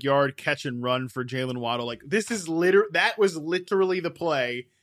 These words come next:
I think I, I was sitting here in, um, I think at the, I think I was at the office at that point. Who knows where I was? I was like, "There it is." I think I said, like, "There it is. That's what I, that is the play I have been waiting for all year." Like, th-, when you look at Miami's offense,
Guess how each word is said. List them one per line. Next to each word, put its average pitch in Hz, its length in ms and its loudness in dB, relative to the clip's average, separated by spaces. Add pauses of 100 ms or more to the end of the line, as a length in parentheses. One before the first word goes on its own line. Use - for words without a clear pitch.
(160)
I 165 100 -2
think 196 160 4
I, 190 80 8
I 156 260 -4
was 147 120 -6
sitting 175 180 -2
here 156 360 -2
in, 143 280 -8 (100)
um, 123 640 -6 (300)
I 139 60 -16
think 151 140 -4
at 131 240 -6
the, 123 280 -6
I 123 40 -8
think 139 140 -8
I - 20 -6
was 120 100 -8
at 110 80 -18
the 117 60 -8
office 117 240 -6
at 107 80 -16
that 107 120 -10
point. 101 200 -16 (100)
Who 165 60 -8
knows 120 180 -8
where 95 100 -14
I 95 40 -14
was? - 180 -18
I - 40 -14
was 107 100 -16
like, 98 100 -16 (400)
"There 320 180 8
it 330 60 8
is." 240 300 4
I 151 100 -2
think 185 120 4
I 180 40 4
said, 185 140 2
like, 175 140 0
"There 285 140 2
it 285 60 2
is. 214 220 4
That's 214 240 2
what 247 100 6
I, 208 160 2
that 226 220 4
is 262 80 4
the 220 100 0
play 233 240 6
I 214 80 8
have 202 80 4
been 175 160 2
waiting 202 300 6
for 165 180 4
all 196 300 6
year." 190 340 6
Like, 143 280 2 (440)
th-, 170 180 -6
when 196 140 8
you 277 140 8
look 254 200 4
at 208 100 2 (100)
Miami's 160 560 0
offense, 143 480 0